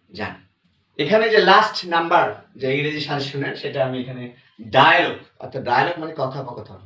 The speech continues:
তো কথোপকথন কার মধ্যে হতে পারে? বন্ধু বান্ধবী, ফ্রেন্ডের সাথে, বাবা মার সাথে, টিচার শিক্ষকের সাথে, টিচার ছাত্রের সাথে হতে পারে, ডক্টর পেশেন্টের সাথে হবে, দুজন ব্যক্তি থাকবে ডায়ালগ। এখানে very, very important ডায়ালগগুলো আমি দিয়েছি।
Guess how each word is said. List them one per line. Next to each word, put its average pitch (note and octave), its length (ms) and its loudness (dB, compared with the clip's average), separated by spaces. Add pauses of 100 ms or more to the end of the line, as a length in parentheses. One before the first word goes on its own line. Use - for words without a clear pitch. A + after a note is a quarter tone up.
(480)
তো B2 80 -10
কথোপকথন F3 540 -4
কার F3+ 200 2
মধ্যে F3+ 140 -4
হতে F3+ 120 -8
পারে? G#3 260 -2 (360)
বন্ধু D#3 380 -2
বান্ধবী, D3 580 0 (580)
ফ্রেন্ডের D3 320 0
সাথে, C3+ 360 -6
বাবা C3 420 0
মার C3 380 -6
সাথে, B2+ 420 -10 (380)
টিচার D#3+ 300 0
শিক্ষকের D#3+ 440 -8
সাথে, C3+ 440 -10 (440)
টিচার F3 340 -2
ছাত্রের F3+ 440 -6
সাথে C#3+ 240 -12
হতে B2+ 140 -10
পারে, C3 240 -8
ডক্টর C#3 400 -4
পেশেন্টের F#3+ 380 -4
সাথে C3+ 180 -10
হবে, A#2+ 160 -10
দুজন D#3 280 -6
ব্যক্তি C#3+ 280 -4
থাকবে - 300 -20 (440)
ডায়ালগ। G#2 320 -8 (220)
এখানে G3+ 300 -4
very, E3+ 260 0
very G3+ 160 -2
important F3 360 4
ডায়ালগগুলো C3 380 2
আমি A#2+ 140 -6
দিয়েছি। D#3+ 480 -4